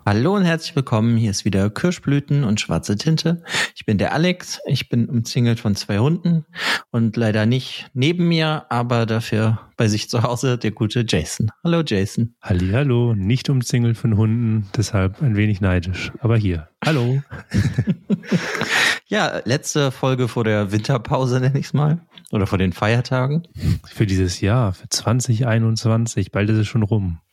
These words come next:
Speaker 2: Wahnsinn.
Speaker 1: Ja, Wahnsinn, ne?
Speaker 2: Ich find's verrückt. Ich weiß gar nicht, wo das Jahr hin ist.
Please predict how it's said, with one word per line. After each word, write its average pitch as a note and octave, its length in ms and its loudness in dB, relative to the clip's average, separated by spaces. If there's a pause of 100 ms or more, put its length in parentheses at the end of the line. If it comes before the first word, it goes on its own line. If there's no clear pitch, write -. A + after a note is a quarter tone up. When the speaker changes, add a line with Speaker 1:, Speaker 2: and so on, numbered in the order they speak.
(140)
Speaker 2:
Wahnsinn. F2+ 400 0
Speaker 1:
Ja, - 260 0 (140)
Wahnsinn, A2+ 400 2
ne? D#3+ 140 2 (1600)
Speaker 2:
Ich - 140 -2
find's G#2 180 0
verrückt. G2+ 380 0
Ich - 120 -8
weiß G2 160 0
gar G2+ 100 0
nicht, F#2 80 -2
wo G2+ 80 0
das G2 240 2
Jahr G2 240 2
hin G2+ 180 2
ist. G2 300 0